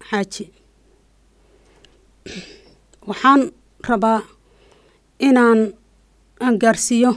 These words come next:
walaalahay, inaan gaarsiiyo madaxda ah. Madaxda inaan gaarsiiyo. Sanadkii hadda maanta xareed badan ay da'day, nama gaarsiinin, dhib nama gaarsiinin webi. Ilaahayna waxba nama gaarsiinin. Alxamdulillah, Ilaahay waa u mahad leh.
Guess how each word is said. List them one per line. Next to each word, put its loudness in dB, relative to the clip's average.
walaalahay, 2
inaan 2
gaarsiiyo -2
madaxda 0
ah. -16
Madaxda -2
inaan 2
gaarsiiyo. -4
Sanadkii 2
hadda -2
maanta 0
xareed 4
badan -2
ay -2
da'day, -2
nama 4
gaarsiinin, 2
dhib -4
nama 2
gaarsiinin -2
webi. -2
Ilaahayna 4
waxba -4
nama 2
gaarsiinin. -6
Alxamdulillah, 0
Ilaahay -2
waa -6
u -6
mahad -4
leh. -14